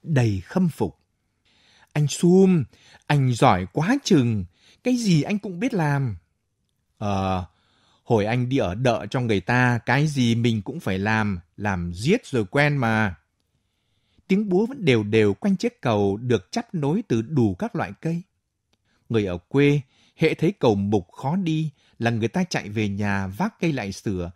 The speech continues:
mà chẳng cần ai nói với ai. Ngày mai, đám trẻ con trong xóm giữa không còn phải bò qua cầu nữa. Con Nụ cũng không cần buộc dây vô bụng mình, đưa đầu dây cho tôi cầm nữa. Và ngày mai,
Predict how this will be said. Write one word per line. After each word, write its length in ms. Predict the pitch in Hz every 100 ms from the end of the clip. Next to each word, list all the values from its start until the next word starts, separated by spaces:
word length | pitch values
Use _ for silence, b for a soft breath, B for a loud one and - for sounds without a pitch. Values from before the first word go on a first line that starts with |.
| b b
mà 120 | 120 117
chẳng 200 | - 104
cần 340 | 95 113 90 90 -
ai 220 | 120 139
nói 220 | 127 139
với 120 | 160
ai. 320 | 180 131 123 127 _ _ _ _ _ _ _ _ _ _
Ngày 200 | - 95
mai, 460 | 82 98 127 139 135 - b b
đám 280 | 151 123 196
trẻ 180 | - 92
con 280 | 90 151 151
trong 160 | 143 151
xóm 260 | - 143 190 -
giữa 200 | 113 202
không 400 | - 208 190 170
còn 300 | 131 107 101
phải 140 | 101
bò 400 | 101 139 117 104
qua 180 | 95 165 160
cầu 180 | 120 92
nữa. 300 | 85 107 202 - _ _ _ _ _ _ - -
Con 260 | 120 120
Nụ 280 | 113 104 - b b
cũng 160 | - 170
không 220 | - 196
cần 400 | - 117 107 113
buộc 220 | 131 95
dây 220 | 110 180
vô 140 | 170 185
bụng 260 | 147 -
mình, 340 | 107 110 196 101 -
đưa 200 | 170 180
đầu 340 | 156 113 98
dây 200 | 98 175
cho 120 | 175
tôi 180 | 175 170 -
cầm 240 | 101 90
nữa. 240 | 104 190 220 _ _ _ _ b b b b
Và 120 | 113
ngày 240 | 98 101
mai, 420 | 87 123 147 151